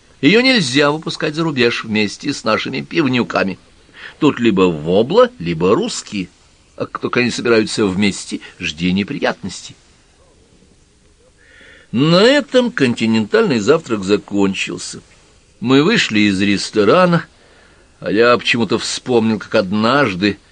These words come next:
споткнулся на этимологии. Думаю, что вяленая рыба есть наследие тяжелого советского времени со всеми его атрибутами: газета, вобла и беломор,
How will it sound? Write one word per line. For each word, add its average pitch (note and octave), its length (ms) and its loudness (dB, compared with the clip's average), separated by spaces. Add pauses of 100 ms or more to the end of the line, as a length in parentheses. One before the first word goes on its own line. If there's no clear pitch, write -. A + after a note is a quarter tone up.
(220)
споткнулся A#2+ 840 -2
на B2 140 0
этимологии. G#2 840 0 (480)
Думаю, G2 260 -2
что G2+ 220 0
вяленая F#2+ 720 2
рыба C#3+ 400 -2
есть F2+ 400 -2
наследие G2 720 -4
тяжелого G#2 540 0
советского G#2 640 -4
времени F#2+ 500 -2 (280)
со G2+ 220 -2
всеми A#3 460 -2
его G3+ 180 0
атрибутами: A#2 640 -2 (320)
газета, F3+ 880 0 (260)
вобла B2+ 640 2 (240)
и - 120 -6
беломор, A2+ 680 2